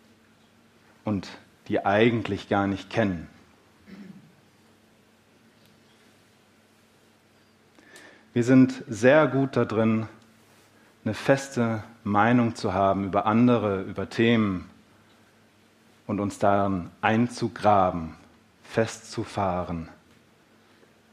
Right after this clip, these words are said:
Aber das Problem ist,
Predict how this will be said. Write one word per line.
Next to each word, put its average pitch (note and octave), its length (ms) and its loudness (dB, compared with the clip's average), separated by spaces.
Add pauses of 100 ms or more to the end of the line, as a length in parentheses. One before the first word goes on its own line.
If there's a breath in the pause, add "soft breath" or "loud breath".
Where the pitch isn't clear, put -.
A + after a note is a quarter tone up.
(3500 loud breath)
Aber G#2+ 140 0
das G#2 140 -2
Problem A#2 500 2
ist, D#3+ 260 0